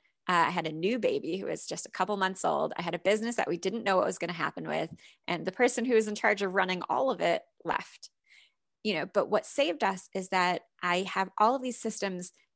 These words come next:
very meticulously documented and processed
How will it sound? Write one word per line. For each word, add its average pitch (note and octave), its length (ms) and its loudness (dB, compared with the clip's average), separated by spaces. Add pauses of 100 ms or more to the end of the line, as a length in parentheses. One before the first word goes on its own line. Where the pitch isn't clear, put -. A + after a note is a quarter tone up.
(220)
very C4 360 6
meticulously A#3+ 840 0
documented F#3+ 760 -2
and F3+ 140 -6
processed - 720 -2